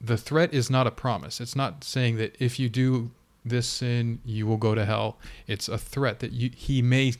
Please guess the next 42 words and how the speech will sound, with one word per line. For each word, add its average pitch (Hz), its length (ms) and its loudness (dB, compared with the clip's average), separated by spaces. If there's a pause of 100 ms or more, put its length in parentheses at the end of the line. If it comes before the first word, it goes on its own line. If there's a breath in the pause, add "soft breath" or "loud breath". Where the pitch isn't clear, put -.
send 104 280 -4
you 110 80 -8
to 87 100 -8
hell. 107 200 -8
So 113 200 -4
it's 110 120 -2
always 139 420 2 (160)
in 113 360 -2 (120)
his 117 240 -2
court. - 280 -6
Like, 117 160 0
he 120 100 0
can 131 120 4
always 123 200 4
just - 220 -2
decide 110 600 -2 (380 soft breath)
to 120 100 -6
forgive 117 360 0
you 117 100 2
anyways, 110 560 2
and 113 260 -2
then 110 300 -2 (360)
that 117 200 -2
brings 110 260 -2
into 110 140 -4
question, 107 380 -8
like, 104 240 -10
well, 110 180 -4 (440 loud breath)
look 117 140 0
at 110 60 0
how 117 140 4
immense 107 320 -2
his 107 140 -6
forgiveness 110 520 -6
is, 113 340 -4 (360 loud breath)
according 110 340 -2
to 107 80 -6
what 107 140 -6
we 107 80 -4
know 107 140 -4
about 101 260 -10
that. 107 220 -8